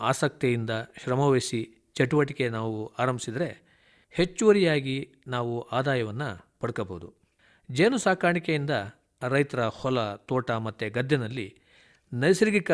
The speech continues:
ಪರಾಗಸ್ಪರ್ಶ ಕ್ರಿಯೆ ಹೆಚ್ಚಾಗೋದ್ರಿಂದ ಬೆಳೆಯ ಇಳುವರಿ ಕೂಡ ಹೆಚ್ಚಾಗುತ್ತೆ.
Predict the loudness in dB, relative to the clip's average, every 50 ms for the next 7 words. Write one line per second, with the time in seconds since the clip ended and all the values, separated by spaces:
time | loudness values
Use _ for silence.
0 | 4 4 2 -2 -6 _ _ -4 2 2 4 4 2 0 0 -4 -4 -2 0 0
1 | 0 -2 -2 -2 -2 -2 0 0 -2 -2 -4 -6 -6 -6 -6 -2 0 0 0 0
2 | 0 -4 -4 -8 -8 -8 -8 -10 -12 _ _ _ _ _ _ _ _ -12 -4 2
3 | 4 6 6 6 6 6 4 2 2 4 6 8 6 6 6 0 -2 -2 -2 -4
4 | -4 -8 -14 -20 _ _ -8 -8 -6 -4 -4 -4 -4 -6 -10 -14 -18 -18